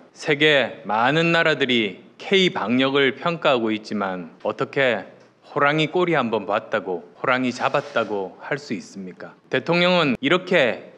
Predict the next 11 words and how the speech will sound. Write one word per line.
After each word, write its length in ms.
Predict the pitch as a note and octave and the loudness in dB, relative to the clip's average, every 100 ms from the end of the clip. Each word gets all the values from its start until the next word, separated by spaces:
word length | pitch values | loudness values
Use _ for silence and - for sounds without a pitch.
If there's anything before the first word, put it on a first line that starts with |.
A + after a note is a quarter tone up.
| G#2+ | -8
얘기해야 800 | A2 B2 C#3 C#3 D#3 C#3+ F3 C3+ | -2 2 2 0 -2 2 2 2
합니다. 380 | A2 F#2 F#2 E2+ | -2 -4 -8 -4
"코로나 340 | E3 E3+ E3+ | 2 4 4
일구와 760 | D3 C#3 C#3 C#3 B2+ A2+ - - | 2 2 4 6 6 2 -2 -6
경제 360 | A#2+ C#3 C#3+ D3 | 0 2 2 4
위기로 720 | B2+ B2 C3 B2 G#2+ - - | 2 2 2 2 0 -4 -18
국민 400 | - C#3+ D3+ D3+ | -4 0 2 2
삶이 560 | D3 - C3 C3+ C#3+ D3 | 0 -2 0 2 2 4
어려워져서 840 | C#3+ D3 C#3+ B2 A2 A2 A2+ G2 - | 4 4 2 2 0 0 0 0 -2
죄송합니다. 760 | A2 A2+ C3 A#2+ A2 G2 F#2+ - - | -2 0 0 0 -2 -2 -4 -6 -4
그나마 680 | C3+ C#3 C#3 C3 A2 - | 0 2 4 2 2 -4